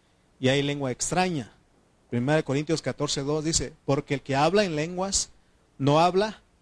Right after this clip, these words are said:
a los hombres, está hablando de lengua extraña, an-, lengua angelical, sino a Dios, pues nadie le entiende, aunque por el Espíritu habla misterios.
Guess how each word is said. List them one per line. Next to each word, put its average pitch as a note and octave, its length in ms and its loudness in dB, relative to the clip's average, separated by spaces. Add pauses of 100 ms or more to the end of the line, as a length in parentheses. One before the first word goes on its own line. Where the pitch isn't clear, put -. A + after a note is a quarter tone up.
(220)
a C3 100 -4
los B2 300 -4
hombres, E3+ 420 2
está B2 200 -8
hablando D3+ 280 -6
de C#3 80 -4
lengua C3+ 300 -8
extraña, D#3 640 -2
an-, C3 220 -10
lengua C#3+ 280 -6
angelical, B2 680 -2 (540)
sino D3 440 0
a C3 100 0
Dios, E3+ 540 0 (640)
pues C3+ 220 4
nadie E3 480 2 (480)
le C3 200 2
entiende, G3 600 0 (580)
aunque C3+ 340 2
por C#3 200 -2
el B2+ 120 -4
Espíritu F3 640 0 (280)
habla D#3+ 360 0
misterios. F3+ 720 -2